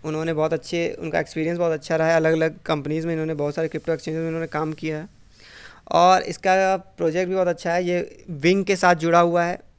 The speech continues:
और BitTorrent के साथ जुड़ा हुआ है, तो अगर Wing का क्या है, ये डायरेक्टली प्रोपोर्शनल है, अगर टी-, Tron बढ़ेगा तो Wing बढ़ेगा, Wing बढ़ेगा तो Tron बढ़ेगा। सब गेमिंग ये लोग का काम है,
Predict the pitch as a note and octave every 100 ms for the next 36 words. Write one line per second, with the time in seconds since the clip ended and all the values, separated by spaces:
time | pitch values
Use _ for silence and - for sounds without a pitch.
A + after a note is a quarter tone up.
0 | - - C#3 C#3 C#3 C#3 D3+ D3 D#3 F3
1 | F3 F3 E3 D#3 E3 E3 D#3+ E3 G3 -
2 | D3 E3 D#3 F3+ F#3 - - E3+ F#3 F#3
3 | F#3 E3 D3 F3 F3 E3 D3+ F3 F#3 E3+
4 | - - - - E3+ D#3+ D#3 E3 F#3 F3+
5 | F3+ F#3 F3 D3+ E3+ F3 F3 F3+ E3 E3
6 | E3+ E3 E3+ D#3+ D#3 D#3+ D#3+ D3+ D#3 A3+
7 | _ - - - - - - F#3 E3+ D#3
8 | E3 F3 G3 - - - F3+ F#3 F#3+ F#3
9 | F3 F#3 F#3